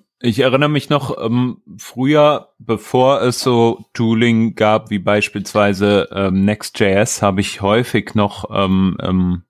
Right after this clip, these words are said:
ja, Webpack-Dateien selbst versucht, äh, oder Webpack-Konfigurationen, so muss man ja sagen,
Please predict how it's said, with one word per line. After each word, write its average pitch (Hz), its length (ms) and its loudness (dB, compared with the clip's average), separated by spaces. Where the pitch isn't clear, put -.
ja, 90 260 0
Webpack-Dateien 95 1000 -2
selbst - 460 -2
versucht, 110 560 -2
äh, 98 60 -6
oder 90 360 0
Webpack-Konfigurationen, 95 1300 0
so 92 100 -2
muss 98 220 -2
man 92 160 -2
ja 90 120 -2
sagen, 95 400 -2